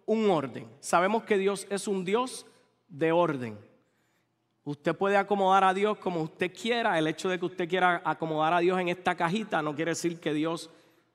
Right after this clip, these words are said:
se acomode en esa cajita, ¿cierto? Entonces, cuando nosotros entregamos la autoridad de nuestra vida a Dios, una de las cosas que hacemos es estudiar la palabra para poder entender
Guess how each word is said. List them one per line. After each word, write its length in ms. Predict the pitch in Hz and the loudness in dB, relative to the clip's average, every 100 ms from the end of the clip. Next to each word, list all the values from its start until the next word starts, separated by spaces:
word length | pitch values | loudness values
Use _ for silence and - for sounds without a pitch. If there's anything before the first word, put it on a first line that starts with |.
| _ | _
se 240 | - - 151 | -18 -4 -2
acomode 500 | 135 143 156 175 160 | -2 -2 2 2 2
en 80 | 147 | -2
esa 240 | 151 165 | -2 -2
cajita, 480 | 160 143 135 135 123 | 0 -2 -2 -6 -10
¿cierto? 460 | - 165 147 - - _ _ _ _ | -2 -2 -2 -8 -20 _ _ _ _
Entonces, 340 | - 165 214 196 | -12 -6 -4 -2
cuando 320 | 196 175 165 156 | 2 4 2 -2
nosotros 380 | 151 160 190 | -6 -2 0
entregamos 800 | 202 202 208 190 185 214 214 196 190 - _ - | 0 -2 -2 2 4 2 2 -2 -4 -18 _ -2
la 140 | 165 | 0
autoridad 480 | 160 - 156 156 165 | 0 -2 -2 2 4
de 60 | |
nuestra 320 | 196 196 - 190 | 2 0 0 2
vida 360 | 196 196 185 | 2 2 4
a 60 | 185 | 2
Dios, 400 | 226 226 185 - | 0 -2 -2 -2
una 180 | 170 175 | 0 2
de 80 | |
las 100 | 180 | 0
cosas 280 | 170 190 190 | -2 -6 -4
que 100 | - | 0
hacemos 400 | 185 - 190 196 | 0 0 0 0
es 180 | 208 190 | 0 -2
estudiar 360 | 202 160 156 170 | -2 0 0 2
la 140 | 180 | 2
palabra 540 | 180 202 247 180 160 - - - - | 4 6 6 4 -2 -8 -20 -20 0
para 180 | 156 | 2
poder 260 | 156 156 160 | 2 0 2
entender 960 | 190 185 196 180 190 240 185 180 - | 0 0 0 2 0 0 -2 -6 -12